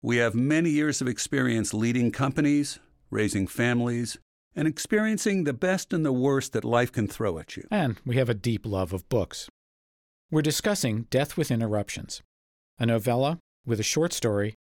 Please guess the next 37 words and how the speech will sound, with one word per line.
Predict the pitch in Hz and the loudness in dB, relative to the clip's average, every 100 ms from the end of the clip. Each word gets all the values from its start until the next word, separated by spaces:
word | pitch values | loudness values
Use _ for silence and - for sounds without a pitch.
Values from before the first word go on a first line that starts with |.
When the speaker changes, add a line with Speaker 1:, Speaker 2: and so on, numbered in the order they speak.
| _ | _
Speaker 2:
and | - 120 | -4 -2
a | |
shorter | - 233 208 120 | 0 0 0 0
story | - 104 101 | -2 0 2
all | 107 | 2
wrapped | 107 107 - | 0 -2 -4
together. | 98 95 87 - _ _ _ _ - | -4 -4 -6 -16 _ _ _ _ -6
It's | 110 | -6
fascinating, | - - 87 - 120 117 120 127 - - | -4 -6 -6 -2 -2 0 -2 -4 -8 -8
it's | - 117 | -4 -2
enriching, | 113 98 98 - 95 - - - - | -2 -2 -4 -4 -8 -10 -20 -20 -6
and | |
it's | 131 - | -4 0
got | 160 | -2
a | |
cute | 131 - 156 131 | -2 -4 -2 0
little | 120 113 | 0 2
love | 113 120 | 2 0
story | 107 104 90 90 | 0 -6 -6 -6
at | |
the | 101 | -4
very | 101 98 98 98 | -2 0 0 -2
end. | 92 87 - _ _ _ _ _ _ _ _ _ 131 | -4 -8 -18 _ _ _ _ _ _ _ _ _ 0
Nobel | 180 214 165 | 2 2 2
laureate | 127 113 101 | 2 0 0
Jose | 98 107 135 | 0 0 0
Saramago | 135 123 110 101 98 95 95 | 0 0 0 0 -2 -2 -4
has | 107 104 | -6 -4
delivered | 113 113 131 107 | -4 -2 -2 -4
a | 98 | -4
brilliant | - 131 151 170 170 | -4 0 2 0 -2
examination | 123 104 101 101 98 95 101 | -4 -2 -2 -2 -4 -6 -6
on | - 92 | -6 -6
death | 90 120 104 92 - - - - | -4 -4 -4 -8 -16 -20 -20 -6
and | 104 | -4
the | 104 | -4
consequences | - 147 143 123 95 87 - - | -2 -2 -2 -4 -6 -6 -8 -10